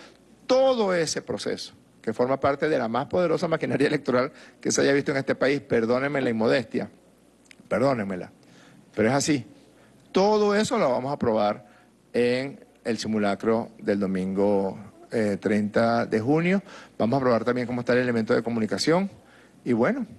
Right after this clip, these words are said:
los simulacros en Venezuela siempre son una señal de hacia dónde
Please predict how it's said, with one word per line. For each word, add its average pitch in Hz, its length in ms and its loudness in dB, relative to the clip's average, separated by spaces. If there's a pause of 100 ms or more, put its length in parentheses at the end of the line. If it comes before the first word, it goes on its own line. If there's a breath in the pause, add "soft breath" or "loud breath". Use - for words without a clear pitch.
los 135 140 0
simulacros 143 460 2
en 202 80 0
Venezuela 160 380 2
siempre 175 320 -2
son 185 160 0
una 185 160 0
señal 165 480 -2 (420 loud breath)
de 156 440 0
hacia 139 320 0
dónde 160 560 0